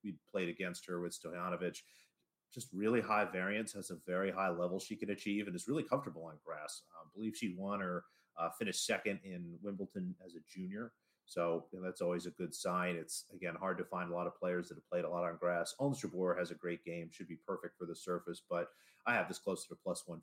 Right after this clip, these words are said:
fifty. So plus two hundred would play this all the way down to probably plus one seventy-five.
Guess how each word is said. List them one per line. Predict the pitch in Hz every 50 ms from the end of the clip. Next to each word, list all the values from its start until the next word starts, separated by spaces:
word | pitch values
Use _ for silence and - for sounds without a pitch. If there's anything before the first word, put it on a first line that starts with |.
| - -
fifty. | 90 85 _ - 82 78
So | 78 - 85 85 -
plus | - 107 -
two | - - 101 92 85
hundred | 95 87 85 87 82 90
would | 87 -
play | - 95 90
this | 87 87 -
all | 92 87
the | 85
way | 85 85 85
down | 76 87 85 82
to | 80
probably | 82 - 87 85 80 -
plus | - 85 - -
one | 95 87 87
seventy-five. | - - 90 85 85 87 82 - 92 90 87 87 87 85 85